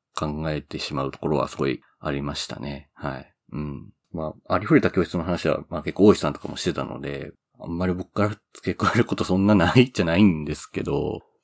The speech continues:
うん。けどなんかまあちょっと思ったのは、まあ、落下の解剖学も思い出すって話あったと思うんですけど、まだこう、落下の解剖学本当に真実かちょっと見えにくいっていうのがよくわかる感じだったんですけど、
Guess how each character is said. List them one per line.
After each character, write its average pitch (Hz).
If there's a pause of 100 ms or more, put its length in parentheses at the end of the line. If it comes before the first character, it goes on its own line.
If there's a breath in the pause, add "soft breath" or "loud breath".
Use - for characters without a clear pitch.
(100)
う 82
ん。 78 (340)
け 113
ど 98
な 147
ん -
か -
ま 139
あ -
ち -
ょ -
っ 294
と 151
思 165
っ 214
た -
の 113
は、 92 (360)
ま 120
あ、 -
落 127
下 226
の 226
解 220
剖 226
学 185
も 87
思 101
い 110
出 113
す -
っ -
て -
話 87
あ 76
っ -
た 95
と -
思 76
う -
ん 76
で -
す -
け 69
ど、 71 (340)
ま 123
だ 101
こ 92
う、 87
落 -
下 233
の 233
解 226
剖 220
学 143
本 185
当 202
に 185
真 185
実 110
か 85
ち -
ょ 90
っ -
と - (220)
見 107
え 135
に 135
く 135
い 101
っ -
て -
い 80
う 80
の 78
が 71
よ 104
く 92
わ 78
か 90
る 82
感 82
じ 85
だ 87
っ -
た -
ん -
で -
す -
け 65
ど、 -